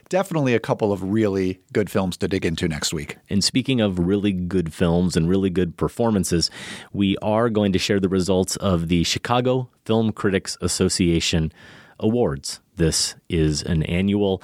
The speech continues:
Speaker 2: thing. We usually do mention it, give it at least a couple minutes here on Film Spotting. Now, the results will be out for listeners who actually care about such things by the time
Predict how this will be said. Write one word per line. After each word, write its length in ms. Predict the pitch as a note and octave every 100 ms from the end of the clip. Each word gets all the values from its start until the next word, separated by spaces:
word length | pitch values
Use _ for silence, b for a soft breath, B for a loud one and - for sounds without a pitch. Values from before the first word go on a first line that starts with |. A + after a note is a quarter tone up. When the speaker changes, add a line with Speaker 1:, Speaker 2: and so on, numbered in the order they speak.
| B B
Speaker 2:
thing. 340 | - C3+ C3+ A#2
We 120 | F2+
usually 320 | F#2+ G#2 F#2
do 280 | E2 G2+ G2
mention 400 | F#2 F#2 F2+ F#2+
it, 300 | G#2 - G#2
give 160 | G2+ F2+
it 80 |
at 80 | F#2
least 400 | D#2+ G2+ G#2+ -
a 60 | G2+
couple 260 | A2+ A2
minutes 320 | F#2+ F2+ F2 -
here 380 | - F2+ E2+ B B B -
on 300 | G2 F#2 F2
Film 280 | - G2 F#2+
Spotting. 460 | - G2 F#2+ F#2+
Now, 280 | G#2+ G2 F#2+ -
the 100 | A2+
results 320 | A#2+ D3 -
will 100 | G2+
be 160 | F2+ F2+
out 240 | D#2+ C#2+ -
for 180 | F2+
listeners 460 | E2+ F#2 - E2 -
who 260 | F2 D#2+ E2
actually 300 | F2+ - -
care 340 | - A#2 D#2
about 320 | F2+ E2+ D#2+
such 260 | - D#2+ -
things 280 | E2 D#2+ D2+
by 120 | F2+
the 80 | F2
time 360 | G#2 F#2+ F2+